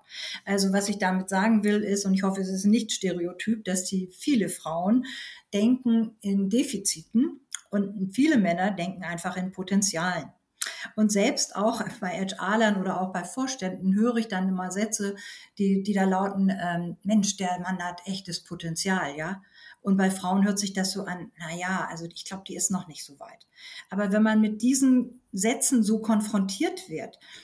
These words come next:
dann verinnerlicht sich das auch. Also Frau denkt dann, "Na ja, bin ich denn schon so weit? Kann ich das auch?" und so weiter.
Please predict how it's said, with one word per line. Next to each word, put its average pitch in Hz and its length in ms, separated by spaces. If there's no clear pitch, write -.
dann 214 340
verinnerlicht 294 580
sich - 160
das - 220
auch. 143 220
Also 190 200
Frau 196 300
denkt 220 280
dann, 208 160
"Na 185 160
ja, 180 320
bin 180 120
ich 202 120
denn 202 140
schon 202 200
so 196 140
weit? 190 260
Kann 190 180
ich 208 140
das 196 220
auch?" 190 200
und 190 140
so 175 100
weiter. 185 400